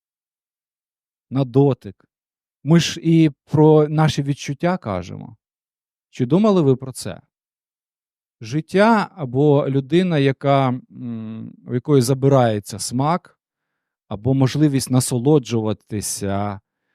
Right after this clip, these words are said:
тим, що є, і просто його життя перетворюється в певну функцію, то людина втрачає дуже-дуже багато.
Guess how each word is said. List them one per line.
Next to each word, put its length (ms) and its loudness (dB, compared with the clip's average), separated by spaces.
тим, 200 2
що 200 -4
є, 400 2
і 180 -2
просто 720 0
його 340 0
життя 360 0
перетворюється 720 -2
в 60 -10
певну 380 -2
функцію, 840 -4
то 320 2
людина 360 0
втрачає 520 -4
дуже-дуже 520 -6
багато. 480 -16